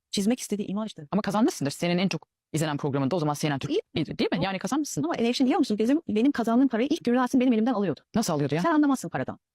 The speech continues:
Speaker 1: Sen
Speaker 2: Peki
Speaker 1: şu
Speaker 2: nasıl
Speaker 1: hafta
Speaker 2: yani? Senin
Speaker 1: alamazsın diye.
Speaker 2: hesabına yatıyor, bana mı yatır diyor?
Speaker 1: Evet. Ben ona gönder-,
Speaker 2: Niye yatırdı?
Speaker 1: "Sen bu-, e, kurtulamam.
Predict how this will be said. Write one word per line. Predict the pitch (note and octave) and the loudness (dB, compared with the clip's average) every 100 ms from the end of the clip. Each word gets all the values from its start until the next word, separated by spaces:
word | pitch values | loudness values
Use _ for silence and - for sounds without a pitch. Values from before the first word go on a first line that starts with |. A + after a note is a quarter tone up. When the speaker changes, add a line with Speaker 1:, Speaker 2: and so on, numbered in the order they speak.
| _ _ - | _ _ -10
Speaker 1:
Sen | |
Speaker 2:
Peki | F#3 F#3 | -4 0
Speaker 1:
şu | |
Speaker 2:
nasıl | G3+ D#3 | 0 0
Speaker 1:
hafta | |
Speaker 2:
yani? | C#3 | 0
Senin | C3 | 0
Speaker 1:
alamazsın | F3+ D#3 C#3+ | -2 -4 -6
diye. | |
Speaker 2:
hesabına | F#3+ F#3 F3 C#4 | -2 -2 0 0
yatıyor, | A3 A3+ G#3+ | 0 0 0
bana | C#4+ | 2
mı | |
yatır | A#3+ - B2+ | 0 0 -2
diyor? | A#2+ | -2
Speaker 1:
Evet. | - - _ _ | -2 -6 _ _
Ben | B3+ D4+ | -8 -6
ona | C#4 D#4+ | -4 0
gönder-, | D4 E4+ | 2 2
Speaker 2:
Niye | B3+ | 2
yatırdı? | D4 A3+ D#4+ | 0 0 -2
Speaker 1:
"Sen | E4 - | -4 -6
bu-, | B3 | -8
e, | - | -6
kurtulamam. | G#3+ D4+ F#4+ D3+ | -8 -4 -2 -2